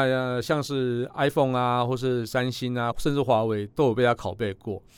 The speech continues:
然后另外有蛮多的一些家电产品也都被它拷贝过。但是到了这几年，我开始慢慢对它有一些改观。它其实在拷贝的过程中，把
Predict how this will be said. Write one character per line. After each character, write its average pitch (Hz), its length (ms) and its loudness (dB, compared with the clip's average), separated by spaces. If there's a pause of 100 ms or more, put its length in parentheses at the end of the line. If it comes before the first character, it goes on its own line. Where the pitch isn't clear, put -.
(140)
然 147 100 4
后 156 60 4
另 175 160 2
外 151 340 8
有 135 220 2
蛮 127 200 2
多 147 320 4
的 131 300 2
一 131 60 0
些 135 320 0
家 131 240 2
电 135 120 -2
产 113 160 -4
品 113 160 -6
也 98 120 -8
都 117 160 0
被 123 100 -2
它 117 100 0
拷 104 160 -8
贝 98 200 -10
过。 107 180 -8 (260)
但 233 140 4
是 214 180 0 (220)
到 165 260 8
了 123 300 2
这 - 180 4
几 113 220 -6
年， 98 340 -8 (280)
我 127 160 0
开 165 160 4
始 131 120 0
慢 131 140 0
慢 127 160 0
对 120 160 0
它 107 380 0
有 104 200 -8
一 104 60 -8
些 107 180 -4
改 104 300 -6
观。 92 320 -8 (600)
它 202 200 6
其 170 160 -4
实 143 240 -2 (240)
在 165 280 4
拷 107 260 -2
贝 131 180 2
的 110 120 0
过 120 200 0
程 104 280 -10
中， 113 340 -6
把 110 180 -4